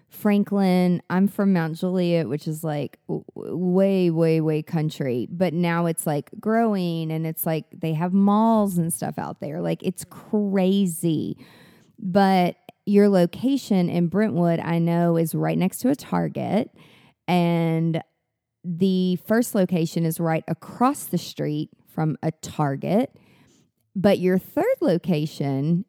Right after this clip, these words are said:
is not next to a <laughs> Target. It's right in the middle of the Gulch, where it's mainly not, like, hipster, but, like, it's a great, it is a great location with a bunch of tall, pretty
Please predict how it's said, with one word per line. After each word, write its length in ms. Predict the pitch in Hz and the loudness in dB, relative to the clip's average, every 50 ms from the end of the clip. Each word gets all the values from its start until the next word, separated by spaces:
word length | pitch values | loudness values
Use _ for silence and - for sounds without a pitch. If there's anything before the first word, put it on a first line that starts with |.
| _ - | _ -2
is 200 | 190 185 175 185 | -2 0 4 6
not 460 | 208 208 208 208 202 220 262 - - | 6 6 6 6 4 0 -2 0 0
next 300 | 190 170 160 - - - | 0 0 0 -4 -8 0
to 140 | - 247 277 | 4 4 4
a 40 | 220 | 4
<laughs> 240 | 185 - - - | 4 0 -2 4
Target. 640 | - 247 247 247 - - - 214 190 139 165 190 - - - - - - - - - _ | 6 8 8 8 6 4 0 0 2 2 0 -2 -4 -6 -16 -20 -20 -20 -20 -20 -20 _
It's 260 | _ - 202 185 - 208 | _ 2 2 2 2 0
right 260 | 202 202 208 190 196 | 0 2 2 2 2
in 60 | 202 | 4
the 80 | 240 240 | 4 2
middle 220 | 240 233 233 240 | 2 2 0 -2
of 80 | 240 233 | -2 -2
the 100 | 262 226 | -4 -4
Gulch, 460 | - - 175 165 160 165 - - - | -2 0 2 2 2 0 -2 -4 -2
where 300 | 185 185 180 175 160 - | 0 2 2 2 0 0
it's 280 | - 170 175 - - - | -2 -4 -4 -2 0 0
mainly 1040 | 180 180 180 175 175 175 190 202 208 208 202 185 175 175 170 170 165 165 160 170 - _ _ _ _ _ _ _ | 2 2 2 2 2 2 2 2 2 2 2 0 0 0 0 0 0 0 -2 -4 -6 _ _ _ _ _ _ _
not, 260 | 349 453 523 - 226 | -6 -4 -4 -2 0
like, 220 | 226 196 170 - | 0 0 0 -2
hipster, 720 | - - 208 190 190 190 - - - - - 151 156 160 165 | -6 -6 -2 0 0 0 0 -4 -10 -6 -4 -2 0 0 0
but, 160 | 185 185 - | -2 -2 -2
like, 180 | - 180 - - | -2 -4 -4 -4
it's 240 | - 196 202 - - | -4 -4 -2 0 0
a 120 | 220 214 | 0 0
great, 720 | 190 175 - - 170 165 165 170 175 175 180 175 - - _ _ | 0 -2 -4 -4 -4 -2 -2 0 0 2 2 0 -2 -4 _ _
it 140 | - 208 190 | -4 0 2
is 160 | 240 302 - | 2 2 0
a 60 | 320 | -2
great 200 | 214 180 156 101 | -2 -2 -2 0
location 500 | 147 151 151 - 190 156 160 - - 165 | -2 -2 -2 0 -2 -2 -2 -2 -2 -2
with 120 | 165 170 180 | -2 0 0
a 60 | 175 | 0
bunch 220 | 185 185 185 - | 0 0 0 0
of 100 | 185 175 - _ | -2 -4 -4 _
tall, 760 | - - - - - 180 180 175 175 175 170 170 170 175 - - _ _ _ _ _ _ _ _ _ _ _ _ _ | -16 -18 -10 -2 0 2 4 4 4 2 2 2 0 -2 -4 -6 _ _ _ _ _ _ _ _ _ _ _ _ _
pretty 880 | - - - - - 214 214 214 220 226 226 226 226 220 214 208 196 | -16 -16 -16 -10 -4 0 2 4 4 4 4 4 2 2 2 0 0